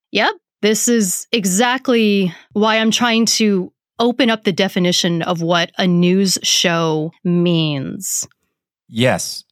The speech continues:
Speaker 2: And in wondering how she could have been blind to such a thing,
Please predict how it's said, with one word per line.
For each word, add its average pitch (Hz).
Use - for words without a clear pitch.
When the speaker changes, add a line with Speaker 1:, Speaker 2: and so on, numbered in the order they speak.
Speaker 2:
And 143
in 143
wondering 120
how 110
she -
could 98
have 92
been 92
blind 104
to 101
such 95
a 90
thing, 87